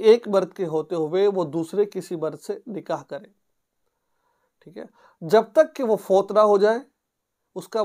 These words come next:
खाविद या फिर उसको तलाक ना दे दे। ठीक है, ठीक है? तो ये सूरतें हैं। एक और सूरत है, बहरहाल ये दो सूरतें हैं कि या फौत हो गया या फिर तलाक उसने दे दी है।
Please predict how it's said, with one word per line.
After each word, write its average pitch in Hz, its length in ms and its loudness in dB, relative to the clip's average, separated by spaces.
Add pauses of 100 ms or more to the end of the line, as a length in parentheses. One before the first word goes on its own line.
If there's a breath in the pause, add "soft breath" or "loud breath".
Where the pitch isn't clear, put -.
(200)
खाविद 208 400 -2 (360 soft breath)
या 233 80 0
फिर 240 120 0
उसको 254 240 -2
तलाक 180 340 2
ना 147 140 -4
दे 135 160 -8
दे। 131 100 -14 (1300)
ठीक - 180 -20
है, 214 60 -18
ठीक - 880 -20
है? - 100 -20 (220)
तो 196 80 0
ये 254 220 0 (360)
सूरतें 180 420 -4
हैं। 151 220 -10 (200)
एक 190 180 -4
और 254 140 2
सूरत 165 340 -6
है, 143 100 -8
बहरहाल 190 320 0
ये 233 160 2
दो 214 140 8
सूरतें 151 340 -8
हैं 139 140 -18 (1600)
कि 185 120 -2
या 190 100 6
फौत 220 300 4
हो 247 100 8
गया 269 260 0 (840)
या 226 240 2
फिर 247 220 2 (1120)
तलाक 202 380 4 (280)
उसने 196 300 -4
दे 151 160 -4
दी 139 100 -10
है। 135 120 -10